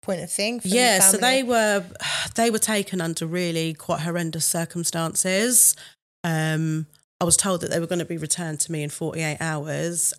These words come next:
Speaker 2: and that was the last I saw of them for a long, long time.
Speaker 1: Wow.
Speaker 2: Um, but yeah, it was really horrendous the way that they were taken. So that was pretty much the turning point for me, where
Speaker 1: I
Speaker 2: I
Speaker 1: can
Speaker 2: turned
Speaker 1: imagine.
Speaker 2: from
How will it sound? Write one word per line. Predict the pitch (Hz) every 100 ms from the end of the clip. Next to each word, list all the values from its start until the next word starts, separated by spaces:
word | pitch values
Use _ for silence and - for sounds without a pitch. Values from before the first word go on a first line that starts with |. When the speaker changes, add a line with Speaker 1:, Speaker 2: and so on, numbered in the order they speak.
| 151
Speaker 2:
and | 147 147 147 147 147 - - - - - _ _ _ _ _ _
that | 165 -
was | 147
the | 151
last | 143 -
I |
saw | 143 - 147
of | 135
them | 139 147
for | -
a | 143
long, | 151 147 147 143
long | 143 143
time. | 143 151 151 160 180 185 156 175
Speaker 1:
Wow. | 156 151 156 - - -
Speaker 2:
Um, | 160 156 151 147 147 - - _ _ _ _ _ _ _ _
but | -
yeah, | 147 135
it |
was | 123 143 - _ _ -
really | 160 151 143
horrendous | 147 147 147 147 -
the | 156
way | 156
that | 143 -
they | 147
were | 143
taken. | 160 147 143 151 147 151 147
So | - 165 156 156 156 156 - _ _ _ _ -
that | 175 220 202 160 190 220 - _ _
was | 170 165 160 156 147 - _
pretty | - 160
much | 165 - -
the |
turning | 156 - 175 170 170
point | - 156 -
for | 175
me, | 170 165 185
where | 175
Speaker 1:
I | 160
Speaker 2:
I |
Speaker 1:
can | 165 185
Speaker 2:
turned | 180 165 175
Speaker 1:
imagine. | 175 -
Speaker 2:
from | 165 156 156 156